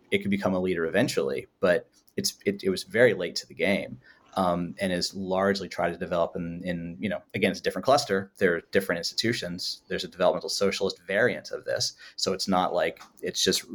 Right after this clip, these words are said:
replicating what Japan did by any stretch, but it's really important to realize that, you know, it came to the,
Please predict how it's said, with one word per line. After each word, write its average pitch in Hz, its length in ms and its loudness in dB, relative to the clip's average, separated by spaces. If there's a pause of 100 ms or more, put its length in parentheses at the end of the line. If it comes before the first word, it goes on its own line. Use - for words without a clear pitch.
(160)
replicating 107 580 0
what 101 120 0
Japan 107 400 2
did 87 180 -2
by 78 140 0
any 113 140 4
stretch, - 360 -4 (460)
but 90 300 2 (360)
it's - 240 -2
really 117 300 0
important 127 380 2
to 101 60 -2
realize 92 600 0
that, 87 400 0
you 98 80 -8
know, 87 180 -6 (640)
it - 120 -20
came 98 220 -2
to 98 100 0
the, 104 100 -10